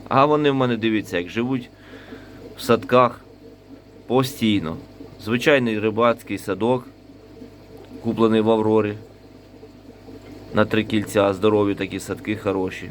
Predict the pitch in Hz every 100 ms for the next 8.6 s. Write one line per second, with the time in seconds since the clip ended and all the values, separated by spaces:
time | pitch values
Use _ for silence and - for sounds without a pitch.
0 | - 175 160 131 123 131 127 110 104 131
1 | 127 127 143 131 120 113 117 135 127 113
2 | 110 113 110 107 107 - 107 107 123 107
3 | 104 120 110 101 104 104 110 110 110 120
4 | 107 104 104 92 - 85 - 110 101 95
5 | - - - - - - - - - -
6 | - - - - - - - - - -
7 | 101 110 110 104 104 120 123 110 92 98
8 | 95 127 120 107 104